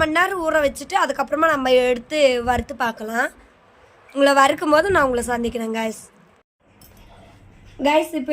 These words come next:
என்ன பண்ண போறோம்னாக்கா, இந்த மீனை இப்போ நம்ம ஃப்ரை பண்ண போறோம். இங்க பாருங்க, நான் வந்துட்டு இது வந்துட்டு Amazon-ல ஆர்டர் பண்ணியிருந்தேன். ரொம்ப நாள் ஆச்சு இதை யூஸ் பண்ணி. இன்னைக்கு தான் யூஸ் பண்ண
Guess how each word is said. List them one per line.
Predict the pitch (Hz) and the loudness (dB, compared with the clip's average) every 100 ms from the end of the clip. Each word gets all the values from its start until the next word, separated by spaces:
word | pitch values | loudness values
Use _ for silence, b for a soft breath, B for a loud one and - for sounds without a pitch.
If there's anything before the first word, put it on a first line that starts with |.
| 294 | 2
என்ன | 320 359 | 2 0
பண்ண | 339 320 | -2 2
போறோம்னாக்கா, | 302 294 285 339 349 | 2 0 -2 0 0
இந்த | 294 285 | 2 0
மீனை | 320 330 311 | 0 0 0
இப்போ | 285 | 0
நம்ம | 269 262 254 | 0 -2 -2
ஃப்ரை | 269 302 330 | 0 2 2
பண்ண | 302 277 | 0 2
போறோம். | 269 247 262 381 403 B B - | 0 0 0 -2 -4 B B -6
இங்க | 277 285 | -2 2
பாருங்க, | 320 302 311 359 | 4 2 0 -2
நான் | 302 285 | -2 -4
வந்துட்டு | 285 339 320 | -4 -4 -2
இது | 294 277 | -2 -2
வந்துட்டு | 277 320 311 277 | -2 2 2 2
Amazon-ல | 294 339 320 302 269 | -2 0 0 0 -2
ஆர்டர் | 262 - 269 | -4 -6 -6
பண்ணியிருந்தேன். | 254 247 240 226 233 233 269 302 | -6 -4 -6 -8 -8 -6 -4 -2
ரொம்ப | 254 285 320 | 0 0 0
நாள் | 349 311 | 0 0
ஆச்சு | - 277 | -2 -6
இதை | 247 247 277 | -2 0 0
யூஸ் | 285 - | -4 -6
பண்ணி. | 320 247 233 302 392 B B B B B 277 | -2 0 2 0 -2 B B B B B 2
இன்னைக்கு | 311 320 330 | 4 4 0
தான் | 370 | 0
யூஸ் | 330 339 330 | 0 -2 0
பண்ண | 311 | 0